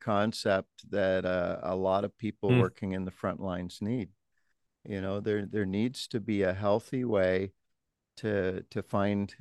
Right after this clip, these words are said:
Speaker 1: joy. And the other thing too, I find is that, you know, it's, if you're on a, if you're on a bus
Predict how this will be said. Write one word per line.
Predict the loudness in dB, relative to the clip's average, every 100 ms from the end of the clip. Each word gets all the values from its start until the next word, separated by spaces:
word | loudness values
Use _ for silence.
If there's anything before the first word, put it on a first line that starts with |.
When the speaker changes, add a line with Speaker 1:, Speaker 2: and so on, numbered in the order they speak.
| -18
Speaker 1:
joy. | -2 2 4 2 -4 -12 _ _ _ -4
And | 0 0 0 -4 -10 _ _ _
the | 2
other | 4 4
thing | 2 2 0
too, | 0 2 4
I | 2
find | 0 0 2 0 0
is | -4 -6 0
that, | 2 2 -2 _
you | -6
know, | -4 -6
it's, | -8 -12 -14 -10
if | -8 0
you're | 4 6
on | 6
a, | 6 6 2 -8 _ _ _ _
if | 2
you're | 4
on | 6
a | 6
bus | 6 8 6 0 -12